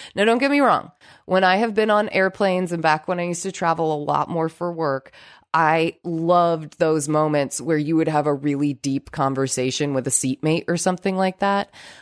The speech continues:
But I also think it's just as awesome to engage in the lighter side of that kind of talk and enjoy a, a pleasant exchange with a stranger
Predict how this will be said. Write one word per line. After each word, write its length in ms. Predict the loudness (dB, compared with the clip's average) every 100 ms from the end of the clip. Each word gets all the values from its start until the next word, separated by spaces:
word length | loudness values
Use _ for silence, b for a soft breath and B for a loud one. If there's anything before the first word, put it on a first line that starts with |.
| B -2
But 140 | 2
I 140 | 2 2
also 340 | 2 0 -4
think 340 | -2 -4 -4 -4
it's 240 | -4 -4
just 400 | -4 0 0 0
as 160 | -4 -2
awesome 480 | 0 0 -2 -4 -4
to 180 | -4
engage 560 | -4 -2 -2 0 0 -2
in 240 | -2 0
the 100 | 0
lighter 440 | 2 2 2 0 -2
side 400 | -2 -2 -2 -4
of 120 | -2
that 220 | -2 -2
kind 220 | -4 -2
of 100 | -4
talk 400 | -8 -6 -6 -6 -4
and 120 | -2
enjoy 480 | 0 0 2 2 2
a, 80 | 0 -2
a 80 | -4
pleasant 560 | -4 -2 0 0 -2 -6 -4
exchange 680 | -4 -4 -6 -2 0 0 0
with 220 | -2 0
a 60 |
stranger 760 | -2 -4 -2 -2 -2 0 -2